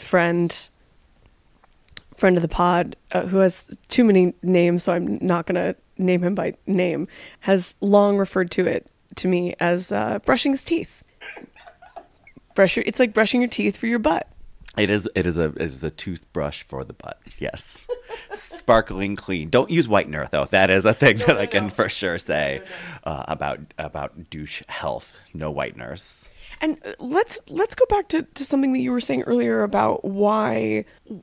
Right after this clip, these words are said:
Speaker 1: why would giving yourself an enema make you more susceptible to S T Is?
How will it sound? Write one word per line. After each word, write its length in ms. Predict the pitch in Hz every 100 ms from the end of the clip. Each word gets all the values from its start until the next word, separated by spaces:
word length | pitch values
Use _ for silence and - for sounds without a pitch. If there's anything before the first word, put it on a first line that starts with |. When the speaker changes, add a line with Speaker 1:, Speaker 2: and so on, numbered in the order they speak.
| -
Speaker 1:
why 480 | 202 240 285 370
would 640 | 381 294 254 254 240 214 - _ _ _ _ - 202
giving 320 | 233 247 254
yourself 600 | 240 233 - 208 196 - _ _ _ -
an 240 | 202 202 - -
enema 760 | 214 208 190 185 196 175 190 _ _ _ -
make 300 | 202 196 196
you 100 | 214
more 420 | 208 202 202 196
susceptible 1000 | - 214 - - 208 - 180 180 175 175
to 540 | - - 185 175 175 180
S 180 | 180 175
T 100 | 196
Is? 380 | 180 180 - -